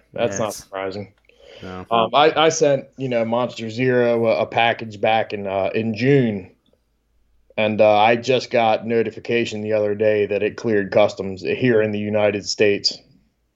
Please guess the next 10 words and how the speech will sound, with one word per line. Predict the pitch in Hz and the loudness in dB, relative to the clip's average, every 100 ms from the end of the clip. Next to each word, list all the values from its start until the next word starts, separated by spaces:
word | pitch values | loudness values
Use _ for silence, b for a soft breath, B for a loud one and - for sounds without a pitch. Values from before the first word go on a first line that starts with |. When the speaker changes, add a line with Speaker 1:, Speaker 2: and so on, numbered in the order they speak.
| _ _ _ - | _ _ _ 2
Speaker 1:
It's | 147 147 | 2 4
fucking | 156 104 | 2 2
Speaker 2:
Wow. | 107 120 113 117 | 0 -4 -6 -8
Speaker 1:
November. | 113 104 92 - _ _ | -10 -8 -10 -14 _ _
Speaker 2:
Yeah. | 90 101 110 95 - _ _ _ | -8 -4 -2 -4 -8 _ _ _
<laughs> | _ _ _ | _ _ _
Holy | - - 110 107 | -10 -4 0 0
Speaker 1:
Yeah. | |
Speaker 2:
shit. | 98 - 120 - | -2 -8 -6 -6
Speaker 1:
How | 120 | -10